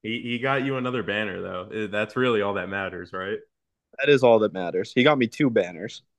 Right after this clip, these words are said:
Speaker 1: That's true. But yeah, I mean, <laughs> I mean, this, this whole game, like, my only people that scored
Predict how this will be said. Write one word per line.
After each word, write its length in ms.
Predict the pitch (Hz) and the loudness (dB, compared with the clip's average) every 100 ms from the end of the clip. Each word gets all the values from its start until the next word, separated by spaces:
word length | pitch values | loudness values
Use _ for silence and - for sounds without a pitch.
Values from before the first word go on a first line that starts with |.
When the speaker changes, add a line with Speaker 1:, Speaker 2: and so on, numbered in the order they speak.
| - | -6
Speaker 1:
That's 360 | 107 107 107 | -4 -2 -6
true. 480 | - 139 123 92 101 - _ _ _ _ _ 117 | -4 0 0 0 -6 -12 _ _ _ _ _ 0
But 100 | 120 | 4
yeah, 160 | 120 110 | 4 4
I 80 | |
mean, 460 | 113 113 107 110 - _ - | 0 -4 -6 -8 -12 _ -16
<laughs> 240 | - - | -16 -2
I 100 | 165 | 0
mean, 180 | 127 120 | 2 2
this, 260 | 127 135 - | 0 -2 -10
this 260 | 120 113 113 | -4 -4 0
whole 220 | 131 113 | 0 0
game, 320 | 101 98 95 | -2 -4 -4
like, 260 | 92 92 - _ _ _ _ _ _ _ | -4 -4 -8 _ _ _ _ _ _ _
my 200 | 107 110 | -2 0
only 220 | 123 120 | 2 0
people 320 | 117 113 110 101 | -2 -4 -2 -2
that 200 | 98 - | -4 -6
scored 640 | - 110 101 95 95 101 | -4 0 2 2 -2 -12